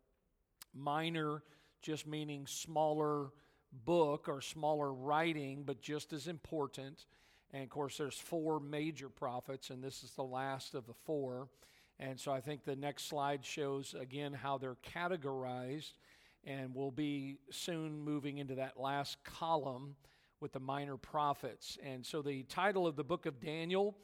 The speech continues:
is the Book of Loyalty and Light. Loyalty and Light. And I love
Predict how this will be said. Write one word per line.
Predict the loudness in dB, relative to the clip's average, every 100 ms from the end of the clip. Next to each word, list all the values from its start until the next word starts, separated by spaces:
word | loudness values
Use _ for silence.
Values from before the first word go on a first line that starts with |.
| -20 -20 -20 -8
is | -8 -6
the |
Book | 2 2 2
of | 0
Loyalty | 0 4 10 10 8 4 0 -2 -4 _ _ _ _ _ -4
and | -4 0
Light. | 4 6 4 -2 -14 -16 -16 _
Loyalty | -12 2 6 10 8 8 2 0 2 0 -2 -6 _ -20 _ _ _
and | -4 2
Light. | 8 8 8 2 -8 -8
And | -4 0
I | 2
love | 10 12 12